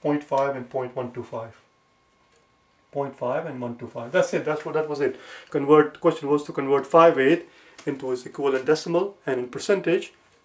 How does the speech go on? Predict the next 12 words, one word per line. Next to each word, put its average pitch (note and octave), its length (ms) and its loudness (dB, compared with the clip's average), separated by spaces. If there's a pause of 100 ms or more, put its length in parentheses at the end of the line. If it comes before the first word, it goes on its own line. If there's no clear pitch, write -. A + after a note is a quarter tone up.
(280)
we C#3 80 0
have D3 100 6
done D#3 180 6
so. - 220 -8 (880)
Let's, - 160 -12 (140)
let's C#3+ 180 -8
move D3 120 -6
on C#3 100 -2
to C3+ 60 -10
the B2+ 80 -14
next B2 200 -10
one. B2 140 -16